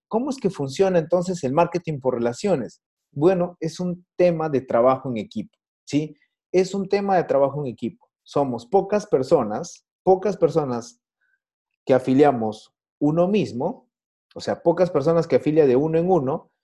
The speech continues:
pero somos miles de personas con afiliaciones en equipo. O sea, puede ser que yo afilie a uno, pero como todos nos juntamos,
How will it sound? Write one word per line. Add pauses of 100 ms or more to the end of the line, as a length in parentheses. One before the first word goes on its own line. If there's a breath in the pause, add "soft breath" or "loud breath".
(180)
pero
somos
miles
de
personas (1120)
con
afiliaciones (120)
en
equipo.
O (320)
sea,
puede
ser
que
yo
afilie
a
uno, (280)
pero
como
todos
nos
juntamos,